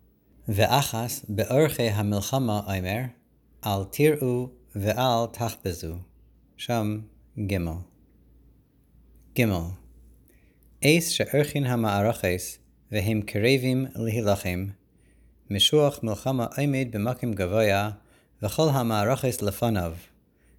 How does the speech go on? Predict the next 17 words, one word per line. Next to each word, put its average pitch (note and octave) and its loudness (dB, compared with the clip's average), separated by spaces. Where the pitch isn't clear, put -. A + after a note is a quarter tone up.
ואומר C3+ 2
להם A#2+ 0
בלשון A2 -2
הקודש, F#2+ -4
"שמע C3+ 2
ישראל, A#2 0
אתם C#3 0
קרבים C3 0
היום B2 0
למלחמה A#2+ -2
על A2+ 0
אויביכם. G#2+ -2
אל A#2 4
ירך C3 2
לבבכם, B2+ -2
אל A2+ 0
תיראו C3+ 2